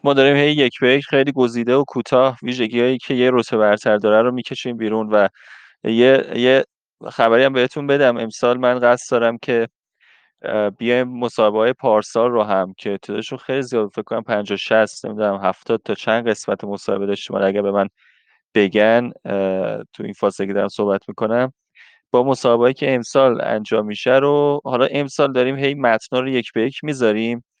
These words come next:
بعد، اه، یه حالت کار پژوهشی هم می‌خوام خودم انجام بدم. اه، بیایم و تمام مسابقه‌های پارسال و با امسال مطالبش رو بکشیم بیرون و مثل حالا این کتابایی که معمولاً توی زمینه‌های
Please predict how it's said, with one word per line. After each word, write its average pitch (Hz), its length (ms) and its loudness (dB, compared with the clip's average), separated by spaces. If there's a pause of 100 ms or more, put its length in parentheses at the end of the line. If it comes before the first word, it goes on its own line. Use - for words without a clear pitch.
(440)
بعد، 151 340 2
اه، 123 280 6
یه 151 280 4 (240)
حالت 123 440 2
کار 139 260 0
پژوهشی 113 600 -2
هم 131 120 2
می‌خوام 120 240 -4
خودم 127 280 0
انجام 117 400 -2
بدم. 101 380 -2 (1300)
اه، - 160 -2
بیایم 139 420 2
و 123 200 6
تمام 131 300 -2
مسابقه‌های 127 440 0
پارسال 117 460 -2
و 110 40 -2
با 107 100 -2
امسال 110 500 -2 (580)
مطالبش 113 640 -2
رو 135 60 -6
بکشیم 123 440 -10
بیرون 123 500 -4 (280)
و 113 280 4
مثل 143 240 -4
حالا 143 120 4
این 156 140 -2
کتابایی 131 480 -2
که 147 100 -8
معمولاً 135 440 2
توی 143 200 -6
زمینه‌های 113 800 0